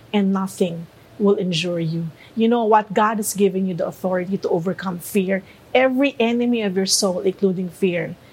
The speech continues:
is under your feet. God has broken the power, and you can be set free, and we don't have to be dominated by fear, regardless of our circumstances. Yes, there are fearful circumstances, but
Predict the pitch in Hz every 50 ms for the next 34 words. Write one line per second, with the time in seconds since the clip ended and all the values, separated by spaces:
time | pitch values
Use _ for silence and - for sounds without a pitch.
0 | - - - - 185 - - - - 196 190 190 180 185 175 170 170 165 156 -
1 | - - - 185 208 247 - - - - - - - - - - 180 220 214 220
2 | 226 208 190 - 175 165 208 202 190 - 240 233 214 226 208 - 214 196 190 185
3 | 196 - - 185 196 196 220 247 240 - 269 262 247 226 247 240 - 220 208 208
4 | - - - 208 196 185 170 170 - - - - - - - 208 214 220 214 190
5 | 262 285 320 311 311 277 269 - - 240 190 220 214 180 202 202 208 202 202 196
6 | 190 180 180 - 190 180 175 165 175 175 175 - - - 202 170 170 165 160 185
7 | - - - - - - - - - - - 208 214 202 180 233 226 233 233 220
8 | 247 - 233 208 208 190 185 190 - - 214 208 - 220 208 208 - 190 170 160
9 | 170 - - 170 170 - - - - 196 226 233 247 302 294 - - - - -
10 | - - - - - - - 190 202 220 - 202 226 247 - - 254 247 240 -
11 | 262 254 247 - 226 214 208 - 233 220 - - 190 175 180 180 - 190 175 175
12 | 170 - - - 214 180 170 214 208 208 208